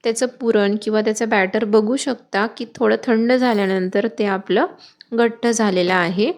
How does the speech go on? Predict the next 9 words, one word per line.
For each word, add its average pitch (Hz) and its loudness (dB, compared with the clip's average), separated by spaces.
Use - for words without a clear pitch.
आणि 208 0
अगदी 208 -2
अचूक 262 -2
प्रमाणात 214 0
गूळ 233 4
असल्यामुळे 196 0
अशाच 208 -2
पद्धतीने 190 -2
तुम्ही 190 -2